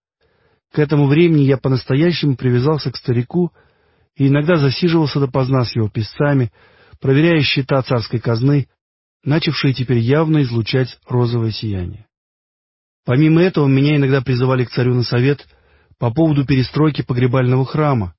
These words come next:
который он теперь мог себе позволить. Я подсчитал, что примерно половина недавно полученных сокровищ — уйдет в могилу вместе с фараоном. Он забрал лучшие драгоценности из запасов Энтефа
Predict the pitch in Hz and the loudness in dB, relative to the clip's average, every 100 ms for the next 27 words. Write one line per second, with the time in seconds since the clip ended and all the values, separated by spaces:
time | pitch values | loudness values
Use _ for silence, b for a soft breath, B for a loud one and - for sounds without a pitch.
0 | _ _ _ _ - 120 113 131 120 - | _ _ _ _ -8 -4 2 2 2 -2
1 | 139 131 120 - 120 110 120 117 101 87 | -2 0 0 -2 -6 -4 -4 -4 -6 -6
2 | - - _ _ _ _ _ _ _ _ | -12 -20 _ _ _ _ _ _ _ _
3 | - 123 120 123 135 143 170 - 123 117 | -6 -4 -2 -2 -4 0 -2 -2 -4 0
4 | 127 135 131 135 127 131 123 110 113 120 | 0 0 0 0 0 2 2 2 0 0
5 | 123 110 113 117 - 127 131 127 160 151 | 0 0 0 -2 -2 -4 -4 -2 0 0
6 | - b b b b - 127 143 135 123 | -2 b b b b -2 0 0 0 0
7 | 143 139 127 107 104 104 110 - 117 110 | 0 0 0 0 -2 -4 -8 -8 -4 -2
8 | 98 92 82 _ _ _ _ _ _ - | -2 -6 -14 _ _ _ _ _ _ -4
9 | 120 120 127 127 127 127 131 120 120 120 | -2 0 2 2 2 0 -2 -2 -2 -2
10 | 139 120 113 - 110 113 107 113 - 107 | 0 0 -2 -4 -6 -4 -4 -4 -6 -6
11 | 120 117 175 165 151 | -6 -2 -2 -2 -6